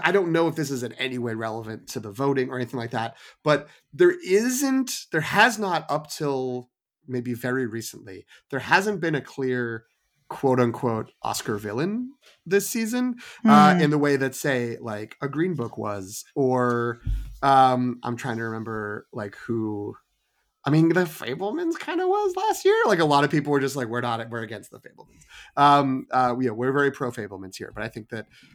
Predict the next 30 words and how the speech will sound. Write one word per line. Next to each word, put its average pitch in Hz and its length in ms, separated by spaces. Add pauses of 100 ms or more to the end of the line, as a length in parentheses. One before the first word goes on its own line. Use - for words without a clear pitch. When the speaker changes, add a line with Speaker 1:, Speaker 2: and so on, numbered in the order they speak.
(120)
Speaker 1:
the 156 100
momentum 170 560
of, 131 580 (140)
you 113 140
know, 98 240 (180)
The 120 80
Fabelmans 123 460
is 113 100
gonna 113 200
win, 104 260
I 98 80
think, 104 240
turned 104 260
people 98 300
on 95 100
that 95 160
movie, 95 340 (440)
um, 120 480
last 139 260
year. 196 260 (240)
And, 175 140
you 208 80
know, 208 80
I 185 60
don't 202 220
think 190 180
anyone's 170 400
turned 156 340
as 127 160
much - 300